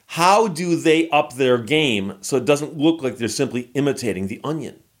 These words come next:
And so what they did was they actually, like I said, filed a real brief with the Supreme Court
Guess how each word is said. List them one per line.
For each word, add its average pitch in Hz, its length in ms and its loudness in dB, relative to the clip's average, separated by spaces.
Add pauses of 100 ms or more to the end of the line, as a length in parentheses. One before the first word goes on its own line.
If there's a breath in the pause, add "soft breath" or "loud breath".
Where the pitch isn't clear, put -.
(520)
And 123 200 0
so 147 200 4
what 127 160 2
they 196 240 2
did 113 260 -2
was 107 180 0
they 117 160 2
actually, 127 260 0
like 117 160 -2
I 110 60 -2
said, 139 240 -2
filed 127 240 0
a 120 40 -2
real 151 320 2
brief 143 300 -2
with 104 140 -2
the - 60 -12
Supreme 113 380 -4
Court 135 440 0